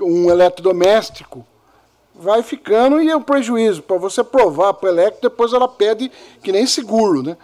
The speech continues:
Um monte de documentação. Então, presidente, nós ia sugerir a Vossa Excelência convidar o senhor André pra vir responder, isso possível numa sessão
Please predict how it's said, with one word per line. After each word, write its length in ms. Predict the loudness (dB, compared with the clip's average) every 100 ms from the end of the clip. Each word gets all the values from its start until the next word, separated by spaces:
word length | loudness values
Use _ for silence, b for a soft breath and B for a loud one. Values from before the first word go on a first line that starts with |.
| b _
Um 280 | -6 0 2
monte 180 | 2
de 40 | -4
documentação. 760 | -12 -4 -4 -2 -6 -4 -12 -12 b b b
Então, 160 | -2 0
presidente, 500 | 2 2 -2 -4 -4
nós 460 | 0 0 -2 -12 b b b
ia 140 | -6 -6
sugerir 360 | -4 -2 2
a 40 | 2
Vossa 240 | 0 -4
Excelência 320 | -4 -6 -8
convidar 340 | -8 -10 -2 -2
o 40 |
senhor 160 | -2 -6
André 400 | -4 0 0 0 _ b b b
pra 140 | 0 2
vir 240 | 2 0
responder, 640 | 0 -2 -2 -2 2 2 2 B
isso 160 | -14 -12
possível 440 | -6 -4 -2 0
numa 220 | 2 2 0
sessão 540 | -2 -8 2 2 2